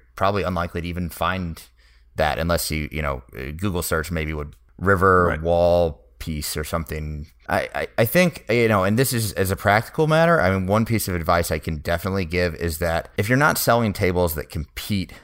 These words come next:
Speaker 1: with Greg's, you know, you might just try and reach out to him. Like, I,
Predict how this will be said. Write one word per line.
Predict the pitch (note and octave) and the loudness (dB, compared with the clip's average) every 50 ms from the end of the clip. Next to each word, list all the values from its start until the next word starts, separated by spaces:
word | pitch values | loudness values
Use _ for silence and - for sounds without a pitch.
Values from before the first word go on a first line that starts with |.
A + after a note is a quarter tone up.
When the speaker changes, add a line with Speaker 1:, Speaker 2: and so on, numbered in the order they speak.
| - _ | -20 _
Speaker 1:
with | - - D#2+ E2 E2+ - - - - - _ _ _ _ _ _ _ | -10 -6 -2 -2 -2 -2 -4 -8 -14 -18 _ _ _ _ _ _ _
Greg's, | - F#2+ F2+ E2 C#2+ G#1+ G#1+ C2 D2+ - - - - _ _ _ _ _ _ _ _ | -2 0 2 2 0 -2 -6 -10 -12 -12 -12 -12 -14 _ _ _ _ _ _ _ _
you | - F2 | -2 0
know, | E2 E2 E2 | 0 2 0
you | E2 F2+ | 0 0
might | F#2 F#2+ G2+ G#2+ B2 A#2+ - - - A2 | 2 4 4 4 4 2 -2 -8 -12 -4
just | - A#2 G#2+ - - - - _ | -2 -2 -2 -2 -6 -8 -14 _
try | - - F#2 G2 | -2 0 2 2
and | A#2 C3+ | 4 2
reach | C#3+ D3+ B2 - | 0 0 0 2
out | F#2 F2+ G2 G2 | 4 4 4 2
to | - - - | 0 -4 -8
him. | A1+ A1+ D2 | -8 -6 -6
Like, | D2+ D#2+ D#2+ - | -4 -4 -2 -2
I, | - F#2+ F#2 | -2 -2 -2